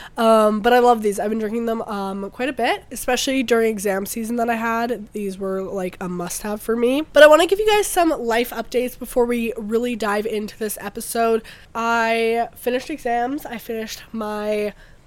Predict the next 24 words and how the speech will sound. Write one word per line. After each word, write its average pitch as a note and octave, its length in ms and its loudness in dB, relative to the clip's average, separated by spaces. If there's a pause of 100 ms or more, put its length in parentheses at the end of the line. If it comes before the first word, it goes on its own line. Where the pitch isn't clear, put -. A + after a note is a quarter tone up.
(120)
fall A#3 320 4
semester. B3+ 600 0
I A#3 100 -2
have G#3+ 180 -4
one G#3+ 320 -2
more B3+ 180 2
semester B3+ 480 -2
left. G#3+ 300 -2
I A3+ 80 -2
have B3 200 0 (220)
two E4+ 480 4
more D4 180 4
courses B3 680 2 (360)
of A#3 80 -2
my A#3+ 140 6
engineering A3+ 480 0
degree, C4 300 -4
which B3+ 180 -2
is G#3+ 160 -4
actually G#3+ 380 -4
crazy. A3+ 600 -2
I'm G#3+ 300 -4 (240)
almost C4+ 640 6
done. A#3+ 400 6